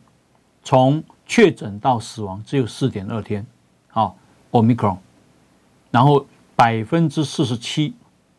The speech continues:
甚至连三天都不到，就翘起啊。好，所以其实他死亡速度还蛮快的呢，哦。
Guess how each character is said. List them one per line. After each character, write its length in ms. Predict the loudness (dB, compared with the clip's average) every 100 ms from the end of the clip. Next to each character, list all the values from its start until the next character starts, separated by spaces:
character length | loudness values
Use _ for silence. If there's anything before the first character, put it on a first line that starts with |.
| _ _ _
甚 220 | 0 2
至 140 | 4 4
连 200 | 2 0
三 320 | 0 2 2
天 160 | 0 -2
都 120 | -4
不 100 | -4
到， 180 | -6 -6 _ _ _ _ _ _
就 520 | -4 -2 0 -4 -8 -12 _ _ _
翘 220 | -2 0 0
起 160 | -4
啊。 100 | -8 _ _ _ _ _ _ _ _ _ _ _ _ -20 -8
好， 100 | 0
所 160 | 4
以 160 | 4 2 _ _ _ _ _ _ -2
其 120 | 0
实 160 | 2 4
他 140 | 2
死 240 | 2 -4
亡 160 | -4 -4
速 180 | -2 0
度 120 | 0
还 80 | -2
蛮 160 | -4
快 260 | -6 -2 -2
的 140 | -4
呢， 80 | -16 _ _ _ -4
哦。 260 | -4 -4